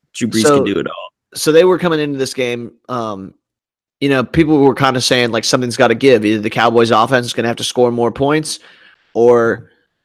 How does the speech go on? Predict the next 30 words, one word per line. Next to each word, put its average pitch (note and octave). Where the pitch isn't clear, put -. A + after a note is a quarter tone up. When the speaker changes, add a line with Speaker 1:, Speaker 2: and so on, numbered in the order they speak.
Speaker 2:
uh, G#2+
New A2+
Orleans A#2+
is A2+
gonna A#2+
have A#2+
to C3
have A#2+
some A2+
trouble C3
because A2+
the G#2+
Cowboys C3
can't B2+
win A#2+
a, A2
a G#2+
boat G#2+
race F2
against A2
the A2
New G#2
Orleans G2
Saints. -
That's -
gonna A#2
be A2+
very G#2
difficult. -
Um, F#2+